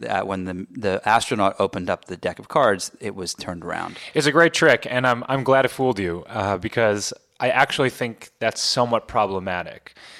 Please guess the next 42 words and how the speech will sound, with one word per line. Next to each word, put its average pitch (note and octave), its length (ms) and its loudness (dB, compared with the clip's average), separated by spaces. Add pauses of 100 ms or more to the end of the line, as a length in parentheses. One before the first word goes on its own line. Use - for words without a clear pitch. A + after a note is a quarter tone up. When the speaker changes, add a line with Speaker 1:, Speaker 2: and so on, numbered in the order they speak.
(480)
Speaker 2:
That A#2+ 520 2
gets C3+ 200 -4
into A#2+ 120 -8
the A2 60 -4
territory G#2+ 840 -2
of G2+ 160 -10
a F#2 80 -6
pitfall - 480 -2
of F#2 80 -6
magic F2+ 360 -8
that F#2+ 100 -10
we F#2+ 120 -12
call F2+ 560 -8 (120)
too A#2+ 220 -6
impossible. F2+ 760 -10 (720)
So, A2 360 -2 (580)
so A2+ 360 0
the A#2 180 -8
fact E3+ 240 2
that C3+ 100 0
he B2 100 0
was A2 400 -2 (560)
on C3 160 2
the, G#2+ 220 -8 (360)
on A2+ 100 -6
the G#2+ 60 -4
moon A#2 280 0
or G2+ 120 0
orbiting A#2 440 0
the F#2+ 40 -8
moon G#2+ 200 -2
or F#2 80 -2
wherever G#2 260 2
he F#2 60 0
was F#2+ 500 -2
Speaker 1:
Mm-hmm. A2 320 -6 (440)
Speaker 2:
makes C#3+ 420 0
it - 340 -2
so B2+ 180 -2
there's A2+ 320 -4
no C3 580 4
plausible B2+ 960 2